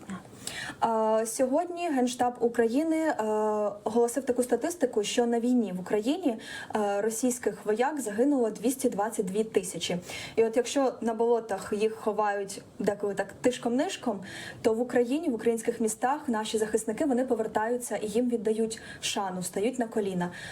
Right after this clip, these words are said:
Speaker 2: А як ви з особистого досвіду можете характеризувати цей процес в Білій Церкві?
Speaker 1: Ну, взагалі, в Білій Церкві ми вже бачимо трохи зміни. Е, дуже шкода, що на початку війни і довготривалий час, е,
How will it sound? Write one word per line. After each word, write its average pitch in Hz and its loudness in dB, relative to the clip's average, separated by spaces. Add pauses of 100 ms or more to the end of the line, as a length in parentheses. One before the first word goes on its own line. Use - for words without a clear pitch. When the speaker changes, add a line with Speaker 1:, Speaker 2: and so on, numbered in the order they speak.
(140)
Speaker 2:
А 214 2
як 294 -2
ви 240 4
з 220 -2
особистого 214 -4
досвіду 226 0
можете 202 -2
характеризувати 202 -2
цей 202 -2
процес 196 -2
в - -6
Білій 185 -2
Церкві? 175 -4 (2000)
Speaker 1:
Ну, 220 0
взагалі, 220 -2
в 208 0
Білій 208 4
Церкві 208 -2 (120)
ми 202 2
вже 196 2
бачимо 196 0
трохи 196 -2
зміни. 208 0 (540)
Е, 196 -2
дуже 214 2
шкода, 208 0
що 190 -2
на 190 2
початку 214 -2
війни 190 -2
і 185 -2
довготривалий 190 0
час, 208 -4
е, 190 -2